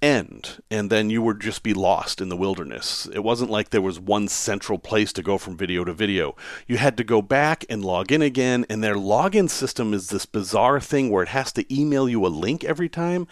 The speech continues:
So now I have dozens and dozens of links in my email. And they kept sending me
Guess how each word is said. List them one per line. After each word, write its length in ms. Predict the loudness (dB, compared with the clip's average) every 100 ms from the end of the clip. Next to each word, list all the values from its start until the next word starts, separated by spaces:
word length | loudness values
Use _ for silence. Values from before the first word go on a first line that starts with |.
| -14 -18 -14
So 140 | -2 4
now 220 | 6 6
I 60 | 4
have 280 | 2 0 -2 -2
dozens 540 | 4 6 6 4 2 0
and 300 | -4 -2 2
dozens 420 | 2 2 0 -2
of 180 | -6 -2
links 460 | 0 0 -4 -10
in 180 | -8 -6
my 160 | -4 -2
email. 420 | -2 -2 -4 -8 -18 -20 -20 -20 -10 0
And 140 | 4
they 80 | 4
kept 260 | 4 -2 0
sending 380 | 4 8 8
me 200 | 8 4